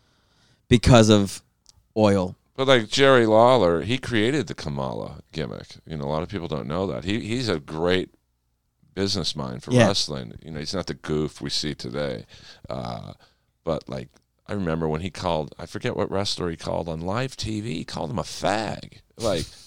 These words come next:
Speaker 2: <laughs> on T V. Like,
Speaker 1: Yeah.
Speaker 2: and it was just like, wh-, and Ric Flair on, uh, was it Ricky Morton? He pulls out a training bra, basically calling Ricky Morton a pedophile. It's what, you know, he's probably dipping into the underage girl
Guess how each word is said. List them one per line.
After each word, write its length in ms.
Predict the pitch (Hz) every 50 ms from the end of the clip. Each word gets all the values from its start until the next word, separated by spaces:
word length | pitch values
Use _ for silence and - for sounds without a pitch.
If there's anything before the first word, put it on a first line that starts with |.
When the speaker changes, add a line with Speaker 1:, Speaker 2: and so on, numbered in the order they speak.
| - _ _
Speaker 2:
<laughs> 340 | _ _ _ _ _ _ -
on 180 | 143 156 147
T 320 | 143 - - - 180 185 175
V. 480 | 156 165 185 262 320 311 - - - -
Like, 260 | 95 123 123 120 -
Speaker 1:
Yeah. 60 | - - - -
Speaker 2:
and 140 | - 131 131
it 80 | 131 113
was 180 | 117 123 -
just 160 | 117 113 - -
like, 120 | 95 78
wh-, 300 | 71 69 69 71 90 -
and 220 | - 117 107 104
Ric 160 | 117 135 139 -
Flair 500 | - - - 123 131 139 139 135 127 113
on, 300 | 101 98 95 92 92 90
uh, 400 | 90 90 87 85 82 82 76 - - _ _ _ _ _ _ _ _ _
was 80 | - 113
it 80 | 120 101
Ricky 360 | 101 113 113 117 - 120 110
Morton? 460 | 110 104 104 110 123 127 101 101 95
He 100 | 95 95
pulls 300 | 85 - - 113 110 101
out 140 | 110 113 104
a 60 | 101
training 600 | - - - - 104 101 104 117 123 117 95 85
bra, 440 | 76 76 71 67 60 53 55 - 80 - _ _ _ _ _ -
basically 400 | - 123 120 - 131 127 117 110
calling 360 | - - 117 110 104 101 92 90
Ricky 260 | 95 98 - 104 98
Morton 300 | 92 95 101 104 76 82
a 40 | 85
pedophile. 800 | - - 107 107 123 139 113 - - 78 71 58 52 52 52 50 50
It's 160 | - - -
what, 240 | - - 78 87 - - _
you 120 | - 110
know, 80 | 95 82
he's 280 | 87 85 - - - -
probably 260 | - 98 92 90 85
dipping 420 | 73 71 - - 92 87 - 87 85
into 220 | 85 82 82 80
the 120 | 78 80 69
underage 560 | 73 87 80 80 80 78 78 73 73 78 -
girl 480 | - - 82 80 80 80 80 78 -